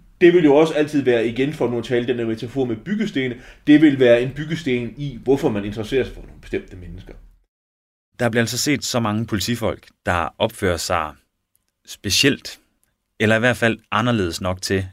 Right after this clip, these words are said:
Speaker 2: at de dukker op som tips hos politiet, som journalister senere graver i.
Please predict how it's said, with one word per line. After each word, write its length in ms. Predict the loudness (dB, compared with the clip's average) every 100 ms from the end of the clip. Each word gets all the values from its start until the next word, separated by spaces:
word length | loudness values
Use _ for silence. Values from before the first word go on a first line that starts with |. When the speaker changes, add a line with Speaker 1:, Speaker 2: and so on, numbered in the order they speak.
| _
Speaker 2:
at 280 | -6 -6 -8
de 80 | -8
dukker 280 | -4 -2 0
op 280 | 0 -2 -4 _
som 240 | -10 -8
tips 400 | -6 -6 -6 -12 -14 _
hos 140 | -14
politiet, 540 | -12 -14 -8 -6 -4 -6 _ _ _
som 380 | -14 -2 0 0 -6 -10 -6
journalister 500 | -4 -4 -4 -6 -8 -14 _
senere 380 | -8 -6 -4 -6
graver 380 | -8 -6 -4
i. 120 | -6